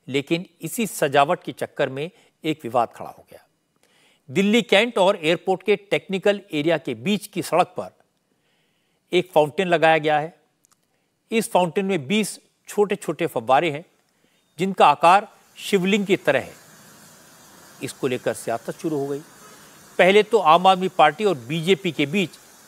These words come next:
क्रेडिट लेने की होड़ मची थी, लेकिन जब कुछ लोगों ने इसे भगवान शिव का अपमान बताया, हिंदुओं की भावनाओं को आहत करने वाला काम बताया,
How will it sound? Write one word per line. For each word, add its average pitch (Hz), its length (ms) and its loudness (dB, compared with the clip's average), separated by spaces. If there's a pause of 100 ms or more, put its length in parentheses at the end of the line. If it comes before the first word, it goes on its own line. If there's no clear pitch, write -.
क्रेडिट 180 360 0
लेने 185 220 0
की 156 120 -6
होड़ 156 180 0
मची 147 280 -6
थी, 220 200 -12 (680)
लेकिन 202 300 0
जब 214 220 0
कुछ 220 220 -6
लोगों 175 220 0
ने 190 100 -2
इसे 190 340 0 (420)
भगवान 165 460 2
शिव 175 220 -4 (100)
का 180 80 4
अपमान 160 400 0
बताया, 131 440 -8 (880)
हिंदुओं 185 340 2
की 226 200 -4 (140)
भावनाओं 165 360 4
को 226 140 0
आहत 160 480 2
करने 156 220 0
वाला 151 280 4
काम 165 280 0
बताया, 127 420 -6